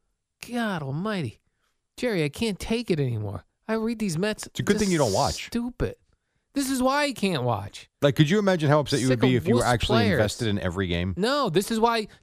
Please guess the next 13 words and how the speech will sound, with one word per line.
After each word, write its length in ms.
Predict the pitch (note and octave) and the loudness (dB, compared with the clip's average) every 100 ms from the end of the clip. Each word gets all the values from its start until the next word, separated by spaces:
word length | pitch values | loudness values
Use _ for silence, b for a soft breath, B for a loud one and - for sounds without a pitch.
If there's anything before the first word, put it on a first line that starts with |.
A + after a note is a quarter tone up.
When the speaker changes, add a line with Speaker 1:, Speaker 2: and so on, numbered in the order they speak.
| - | 0
Speaker 1:
this 260 | A#3 A#3+ | 2 2
is 140 | A#3 F3+ | 0 2
why 260 | A3 G#3+ | 2 2
I 60 | G3+ | -2
stopped 420 | - - G3 F#3+ | -2 0 0 0
investing 520 | F3 C3+ A2+ - A2+ | -2 0 -2 -4 -6
in 60 | G2 | 0
Speaker 2:
Right. 160 | A2 D3+ | 2 2
Speaker 1:
every 40 | A2+ | 0
game. 200 | F2+ D#2+ | -6 -8
Speaker 2:
I 140 | E2 F#2+ | -2 0
hear 160 | B2+ | 0
you. 160 | D#3 | -2